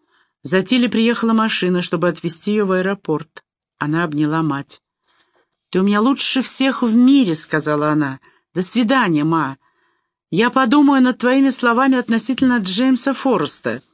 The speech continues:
«Вот так-то лучше», — ответила Розмари. «Хорошо бы ты вообще забыла о нём. Мне кажется, ты сделала большую ошибку,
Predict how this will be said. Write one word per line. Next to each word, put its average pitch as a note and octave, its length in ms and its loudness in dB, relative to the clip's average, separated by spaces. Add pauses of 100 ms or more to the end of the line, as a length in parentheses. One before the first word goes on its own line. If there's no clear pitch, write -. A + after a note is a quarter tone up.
(760)
«Вот F#3 220 -2
так-то C3+ 340 -4
лучше», — B2+ 400 -4
ответила B2 600 -4
Розмари. C3 720 -4 (760)
«Хорошо E3 500 0
бы B3 180 2
ты A#3+ 160 -2
вообще G#3+ 500 0
забыла D#3+ 580 -2
о C#3+ 200 -2
нём. C#3 360 0 (1000)
Мне D3+ 80 2
кажется, F3+ 360 -2
ты F3+ 120 0
сделала F#3+ 560 0 (100)
большую F3 480 0
ошибку, - 520 -4